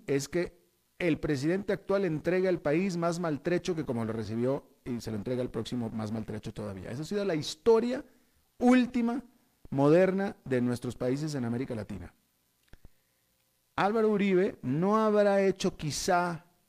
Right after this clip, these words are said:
mucha transformación económica, que yo creo que sí la hizo, porque con, con, con transformar su país en seguridad, en eliminar la guerra,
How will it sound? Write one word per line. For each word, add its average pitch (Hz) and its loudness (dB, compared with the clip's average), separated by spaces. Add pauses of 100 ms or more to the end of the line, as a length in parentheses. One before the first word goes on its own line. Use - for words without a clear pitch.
(420)
mucha 135 -6
transformación 113 -4
económica, 117 -6 (1500)
que 117 -6
yo 135 0
creo 180 -4
que 139 -8
sí 139 -4
la 180 -2
hizo, 226 -6
porque 110 -10
con, 107 -8 (180)
con, 120 -8
con 117 -4
transformar 123 -4
su 202 -6
país 135 -6 (340)
en 117 -4
seguridad, 113 -4 (720)
en 120 -6
eliminar 113 -2
la 113 -6
guerra, 143 -2